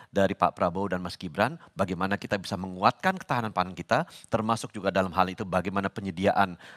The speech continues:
eh, pupuknya, pupuk subsidi. Jangan lupa, pupuk itu bahan baku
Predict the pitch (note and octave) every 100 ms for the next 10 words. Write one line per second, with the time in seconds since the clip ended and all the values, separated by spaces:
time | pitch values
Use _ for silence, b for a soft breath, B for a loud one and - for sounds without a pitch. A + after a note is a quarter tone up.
0 | B F#2+ F2+ F2 G#2 - A2+ - A2 A2
1 | G#2+ G2 - G#2 - G#2+ G#2+ A2 G#2+ F#2+
2 | G2+ D3 C3 D2+ - B - C3 - C3
3 | C#3+ D3 A2+ F2+ C3 A#2 G2+ G2 - -
4 | B2+